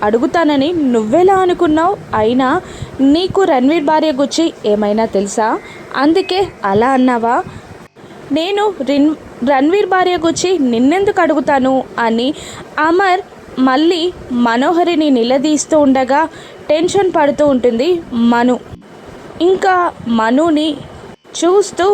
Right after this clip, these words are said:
తన పాకెట్లో ఉన్న రివాల్వర్ని పైన టేబుల్ పైన పెడుతూ స్టైల్గా తిప్పుతూ ఇంకా మనోహరిలో టెన్షన్ పెంచుతూ,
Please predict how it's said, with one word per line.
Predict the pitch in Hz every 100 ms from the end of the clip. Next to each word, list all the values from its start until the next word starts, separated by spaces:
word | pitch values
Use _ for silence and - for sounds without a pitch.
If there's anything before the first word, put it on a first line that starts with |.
| 320 - - -
తన | 277 277
పాకెట్లో | 277 240 226 247 320 311 302
ఉన్న | 285 247 247
రివాల్వర్ని | 202 202 247 277 269 269 240 285 294 -
పైన | 226 202 220 240 -
టేబుల్ | 196 190 226 294
పైన | 294 277 247 233
పెడుతూ | 247 208 214 269 339 -
స్టైల్గా | - - 269 294 359 349 339
తిప్పుతూ | 320 254 - 269 - 320 - - - -
ఇంకా | 381 453 480
మనోహరిలో | 415 330 302 320 320 302 285 285
టెన్షన్ | 285 262 247 330 302
పెంచుతూ, | 220 - 220 220 269 277